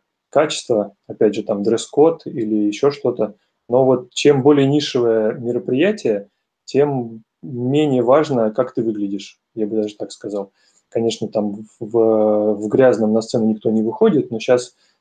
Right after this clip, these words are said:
дизайнерскую одежду редко отличишь от того, э, как бы смотришь и не понимаешь, это вот стоит там,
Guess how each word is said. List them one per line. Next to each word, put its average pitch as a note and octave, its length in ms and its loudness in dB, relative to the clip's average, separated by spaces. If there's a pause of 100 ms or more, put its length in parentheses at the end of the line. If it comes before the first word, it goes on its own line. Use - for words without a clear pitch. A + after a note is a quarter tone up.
(120)
дизайнерскую A2+ 680 2
одежду A#2+ 540 2
редко A2+ 340 2
отличишь A2 480 -6
от G2+ 180 -8
того, G#2+ 480 0 (400)
э, G#2+ 400 -4
как G#2 140 -6
бы G#2 140 0
смотришь - 500 0
и A#2 40 0
не A2 100 0
понимаешь, A2 460 -2
это A2 140 -4
вот G2+ 160 -6
стоит G#2 380 -2
там, G2+ 280 -4